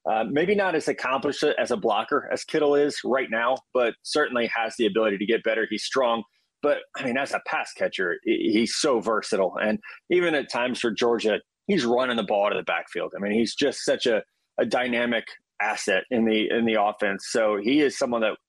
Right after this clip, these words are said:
you know, with changes offensively, I think there's gonna be a need for that number two option in the passing game. And, and for me, Bowers can be that guy.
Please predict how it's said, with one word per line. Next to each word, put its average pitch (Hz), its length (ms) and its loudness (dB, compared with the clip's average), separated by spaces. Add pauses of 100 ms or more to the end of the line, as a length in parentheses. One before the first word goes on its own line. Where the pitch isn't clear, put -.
you 113 120 0
know, 110 80 2
with 107 200 0 (120)
changes 160 420 0
offensively, 147 840 0 (280)
I 127 80 0
think 127 160 0
there's 123 120 -2
gonna 143 140 0
be 123 140 2
a 113 40 0
need 120 360 2
for 135 80 0
that 120 160 2
number 123 360 0
two 120 280 4
option 113 400 0
in 120 80 2
the 107 80 2
passing 113 380 -2
game. 123 380 0
And, 107 120 2
and 104 240 0
for - 80 -4
me, 117 160 4
Bowers 101 400 0
can 98 160 -4
be 98 100 2
that 87 200 0
guy. 85 140 0